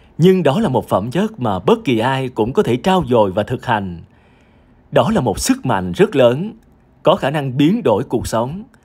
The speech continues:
và tạo ra một thế giới tốt đẹp hơn cho tất cả mọi người. Lòng dũng cảm thường là đức tính gắn liền với những cá nhân có số phận vĩ đại.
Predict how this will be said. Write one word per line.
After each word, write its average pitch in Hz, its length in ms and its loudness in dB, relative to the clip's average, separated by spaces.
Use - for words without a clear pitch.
và 131 140 4
tạo 117 220 2
ra 170 200 0
một 127 200 -4
thế 151 100 -2
giới 156 280 -2
tốt 196 300 0
đẹp 113 200 -4
hơn 139 280 -4
cho 139 100 -6
tất 214 220 -2
cả 113 160 -2
mọi 113 200 -2
người. 98 420 -6
Lòng 127 320 -4
dũng 113 240 -8
cảm 110 460 -6
thường 127 300 0
là 101 80 -2
đức 160 120 0
tính 170 180 0
gắn 180 200 -2
liền 113 280 0
với 143 100 -2
những 120 180 -2
cá 147 180 -2
nhân 135 400 -4
có 185 120 -6
số 196 180 0
phận 101 240 -4
vĩ 110 220 -2
đại. 87 360 -4